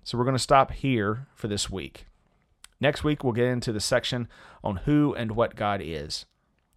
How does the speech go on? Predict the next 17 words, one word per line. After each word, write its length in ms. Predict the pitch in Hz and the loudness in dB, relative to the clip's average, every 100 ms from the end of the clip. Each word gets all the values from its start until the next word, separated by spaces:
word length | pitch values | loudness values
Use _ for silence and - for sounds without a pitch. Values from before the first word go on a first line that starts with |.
| - | -6
Again, 220 | 113 131 | 0 2
I 40 | |
remind 380 | 110 113 143 117 | 2 2 2 0
you, 160 | 92 - | -4 -8
you 140 | 113 | -8
can 140 | 120 117 | -6 -4
check 200 | 147 151 | -2 4
out 220 | 151 - - - - - - | 4 2 -10 -20 -20 -20 -12
the 100 | - | -6
Catechism 640 | 110 113 101 107 101 113 110 - | 2 2 2 -2 -4 -4 -6 -10
through 160 | - 113 | -6 -4
the 100 | 107 | -2
link 380 | 110 131 107 - | -2 -2 -4 -8
in 80 | 117 | -6
the 80 | 107 | -4
show 200 | - 104 | -2 -2
notes. 380 | 85 - - | -4 -8 -12